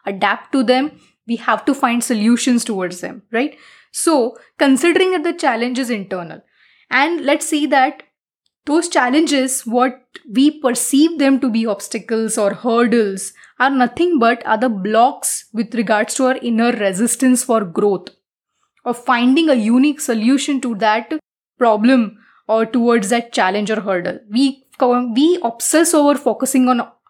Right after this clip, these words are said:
hurdles and obstacles, and then we give up, or then we think there is absolutely no way out here. We get frustrated. But what if those obstacles or challenges were actually diverting us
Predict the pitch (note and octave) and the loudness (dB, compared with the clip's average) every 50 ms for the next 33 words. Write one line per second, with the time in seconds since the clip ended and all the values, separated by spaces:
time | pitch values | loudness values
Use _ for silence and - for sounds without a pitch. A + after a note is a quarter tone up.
0 | _ - A3+ A3 A3+ A#3 A3+ C4+ C4+ B3 - C4 A#3+ A3+ - G3+ G3 G3 - - | _ -2 0 2 2 4 4 2 2 2 0 -2 -2 -2 -4 -6 -6 -6 -4 -2
1 | C4+ B3 - - B3+ A#3+ A#3+ A#3 - - - A3 A3 A3 A#3 A3+ A#3 C4+ A#3 G3 | -2 -2 0 0 0 0 0 -2 -4 -4 -4 -4 -2 0 0 2 2 2 2 2
2 | A3+ A3 G3+ F3+ E3+ - _ _ _ _ _ _ _ _ _ - A3+ A3 G#3+ A#3 | 0 0 0 -2 -2 -6 _ _ _ _ _ _ _ _ _ -6 -4 0 2 2
3 | A#3 A#3+ C4+ - C4+ C#4 C4+ B3 A#3+ A#3+ - A#3 G3 - - C4+ A#3+ B3 A3+ C4+ | 2 2 2 2 2 2 2 2 2 2 0 -2 -2 -2 0 0 0 2 2 2
4 | B3 A#3 A#3 A#3 A#3 G#3 G#3+ G3+ G3+ G#3 G3 G3+ G#3 F#3+ A3 G#3 G3 F#3+ G#3+ G#3 | 4 4 4 2 2 2 2 2 2 2 2 2 0 0 -2 -2 -2 -2 -2 -4
5 | G#3+ A3+ - - A#3 G#3 - - - - A#3 G3+ F#3+ - E3+ D3+ D3 - _ _ | -4 -4 -2 0 0 0 0 0 -2 0 0 0 0 0 -4 -4 -6 -8 _ _
6 | _ - - D4 - - _ G#3+ G3+ A3+ G#3+ A#3 A#3 - E4+ D#4+ C#4+ E4 E4 D#4+ | _ -10 -10 -10 -10 -10 _ -10 -6 -2 -2 -2 0 0 -2 0 0 0 0 0
7 | D#4+ - A#3 A3+ A3+ - - C#4 A#3 - C4+ B3+ C#4+ C4+ C4 C4+ - A3 F3 F3 | 0 0 -2 -2 -2 -4 -4 -4 -2 -2 -2 0 0 -2 -2 0 0 0 0 0
8 | G#3 A#3 B3 A3 G#3+ A3 G3 G#3 G#3 - _ _ _ _ _ _ _ - - A3 | 2 2 0 0 0 -2 -4 -4 -6 -10 _ _ _ _ _ _ _ -8 -2 0
9 | A#3+ B3+ - - G#3+ G#3 - - - - C#4+ D4 D#4+ B3+ A#3+ G#3+ G3+ G#3 A#3 A#3+ | 0 0 0 -2 -4 -4 -4 -6 -2 0 2 2 2 2 2 0 2 0 0 0
10 | A#3 D4+ C#4+ C#4 A#3 G3+ F3+ A3+ - - | 2 0 0 2 2 0 0 -2 -4 -8